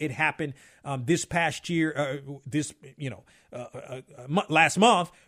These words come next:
where North Carolina Central got the at-large berth. We saw it happen back in two thousand sixteen in the Celebration Bowl era, where North Carolina A and T got the at-large berth, uh, going back again to the two thousand sixteen season. But,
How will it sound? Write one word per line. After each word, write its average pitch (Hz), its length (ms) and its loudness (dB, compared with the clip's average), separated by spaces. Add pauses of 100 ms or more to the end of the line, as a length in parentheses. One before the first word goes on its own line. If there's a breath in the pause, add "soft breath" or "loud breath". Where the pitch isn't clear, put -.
where 147 120 -2
North 165 300 0
Carolina 165 300 0
Central 156 340 -6
got 156 240 2
the 160 140 -4
at-large 151 540 0
berth. 160 240 -2
We 139 100 -6
saw 156 260 -2
it 139 60 -4
happen 156 360 -2
back 165 280 -2
in 131 80 -8
two 170 160 -8
thousand 135 380 -2
sixteen - 500 -8
in 185 200 0
the 170 100 -2
Celebration 175 680 -2
Bowl 135 360 -4
era, 156 420 2 (580 soft breath)
where 151 520 0 (260 soft breath)
North 170 320 2
Carolina 160 460 2
A 175 140 4
and 156 140 0
T 185 220 -2
got 156 280 2
the 165 160 -4
at-large 151 520 2
berth, 151 260 -2 (340 soft breath)
uh, 135 100 -6
going 147 260 -2
back 143 240 2
again 147 320 0
to 151 100 -4
the 139 120 -2
two 175 180 -6
thousand 143 420 -2
sixteen 147 540 -8
season. 143 520 -4
But, 151 280 0